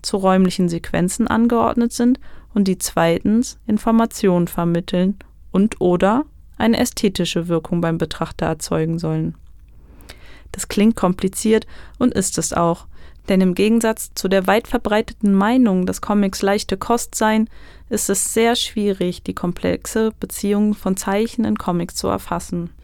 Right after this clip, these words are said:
Es sind viele kleine und wichtig verschiedene Zeichen, die erst in ihrer Sequenz, in ihrem Zusammenspiel Bedeutung generieren.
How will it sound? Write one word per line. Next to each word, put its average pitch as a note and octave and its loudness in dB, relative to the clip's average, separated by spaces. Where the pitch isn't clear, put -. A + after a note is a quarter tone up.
Es G3 -6
sind G#3+ 2
viele A#3+ 0
kleine A3+ 2
und F#3+ -2
wichtig G3+ -6
verschiedene A3 0
Zeichen, G3 0
die - -2
erst A#3+ 2
in A3 2
ihrer G3+ 0
Sequenz, A3 0
in F#3+ -2
ihrem G3 0
Zusammenspiel G3+ 0
Bedeutung F3 -2
generieren. E3+ -2